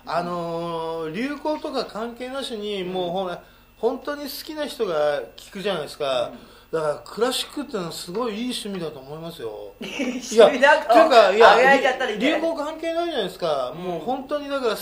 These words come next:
Speaker 1: きで聴いてる人だけだから、
Speaker 2: うん。
Speaker 1: あれは本当すごいと思う。
Speaker 2: あ、あの、クラシック、
Speaker 1: うん。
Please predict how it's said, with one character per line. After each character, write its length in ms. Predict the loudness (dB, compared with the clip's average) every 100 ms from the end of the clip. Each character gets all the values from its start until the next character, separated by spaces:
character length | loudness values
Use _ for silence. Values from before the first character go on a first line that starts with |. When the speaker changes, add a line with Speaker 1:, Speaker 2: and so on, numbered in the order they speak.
| -8
Speaker 1:
き 120 | -10
で 140 | -8 -8
聴 120 | -8
い 80 | -6
て 100 | -4
る 100 | -4
人 200 | -4 -2
だ 120 | -2
け 100 | -4
だ 100 | -4
か 100 | -6
ら、 280 | -6 -6 -6
Speaker 2:
う 40 | -8
ん。 20 | -10 -14 -16 -18 -14
Speaker 1:
あ 120 | -8
れ 60 | -4
は 140 | -4 -4
本 200 | -4 -6
当 80 |
す 160 | -8 -6
ご 160 | -2 -2
い 40 |
と 60 | -4
思 120 | -12
う。 560 | -16 -18 -20 _ _ -6
Speaker 2:
あ、 280 | -4 -2
あ 60 | -4
の、 100 | -8
ク 140 | -6
ラ 120 | -4 -4
シ 60 |
ッ 20 |
ク、 60 |
Speaker 1:
う 20 |
ん。 20 | -6